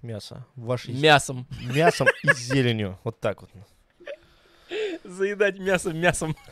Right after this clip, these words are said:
Speaker 2: <laughs> Четко поставил.
Speaker 1: Везде вообще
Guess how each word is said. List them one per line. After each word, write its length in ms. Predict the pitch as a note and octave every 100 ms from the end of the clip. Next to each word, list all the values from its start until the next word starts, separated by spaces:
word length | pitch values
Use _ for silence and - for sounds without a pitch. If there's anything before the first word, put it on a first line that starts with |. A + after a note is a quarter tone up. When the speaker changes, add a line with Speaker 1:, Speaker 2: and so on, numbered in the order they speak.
| - -
Speaker 2:
<laughs> 360 | - - - -
Четко 400 | - C4+ B3+ C4+
поставил. 680 | - B3+ A3+ B3+ - A3+ - C#4+ D4 - C5+ C#5 - - - - - - G4+ E4 A#3+ - - - - -
Speaker 1:
Везде 640 | B2 C3 B2+ D#3+ C4 B2+ - _
вообще 600 | A2+ C3 - - F3+ B2